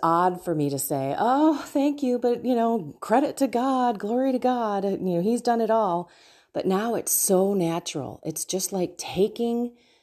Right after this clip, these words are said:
that praise and being the intercessor like Mary is when we take our prayers to her and offering it up and glorifying God. It's wonderful. It's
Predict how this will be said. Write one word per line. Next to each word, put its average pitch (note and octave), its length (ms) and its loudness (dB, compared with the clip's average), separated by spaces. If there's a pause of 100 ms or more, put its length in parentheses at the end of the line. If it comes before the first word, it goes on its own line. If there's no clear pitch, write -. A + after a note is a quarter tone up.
(300)
that E3 260 -2
praise F#3+ 680 2 (140)
and D#3 220 -4
being G#3+ 320 2
the G3+ 160 -2
intercessor F3 760 -4
like C#3+ 240 -2
Mary E3+ 420 2
is C#3 260 -2
when C#3 140 -4
we C#3 100 -2
take C#3+ 280 -6
our C#3 80 -4
prayers C3 480 -6
to C#3 120 -8
her G#3 440 -4 (440)
and D3+ 240 -2
offering G#3 640 0
it G#3 140 2
up A3+ 300 0 (360)
and E3 160 -4
glorifying F3 680 0
God. D#3 340 -4
It's - 240 -8
wonderful. G3+ 920 -2 (540)
It's - 460 -2